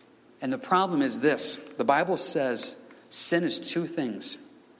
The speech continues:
Sin is enjoyable and it's deceitful.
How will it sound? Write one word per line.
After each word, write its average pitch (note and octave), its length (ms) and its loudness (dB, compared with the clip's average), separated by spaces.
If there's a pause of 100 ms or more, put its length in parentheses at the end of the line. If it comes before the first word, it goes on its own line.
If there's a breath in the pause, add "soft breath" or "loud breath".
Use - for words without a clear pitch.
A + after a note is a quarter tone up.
(720 loud breath)
Sin D#3+ 320 0
is B2 120 -2
enjoyable D3+ 800 -2
and A#2 80 -8
it's A2 140 -6
deceitful. - 600 -8